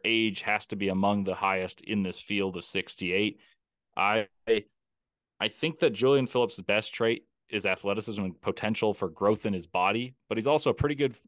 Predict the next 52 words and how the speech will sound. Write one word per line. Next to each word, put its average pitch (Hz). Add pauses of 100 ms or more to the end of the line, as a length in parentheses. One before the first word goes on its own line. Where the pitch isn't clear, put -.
(100)
uh, 107
finisher. 123
F-, - (200)
like, 104
he 117
needs 131
to 120
get 104
stronger, 117
but 107
he's, 104
he's 110
able 131
to 117 (340)
show, 135 (300)
uh, 101
ability 117
to 107
contort 131
around 113
the 101
rim, 113
put 110
the 113
ball 107
in 104
with 98
his 90
right 104
and -
his 92
left 95
hand. 120 (400)
His 104
form 143
looks 120
fine 120
from 107
the 95
free 120
throw 113
line 107
and 98
from 92
three. 120
The 107
results 101
are, 101 (640)
I -
wouldn't 185
say 156
begging, 127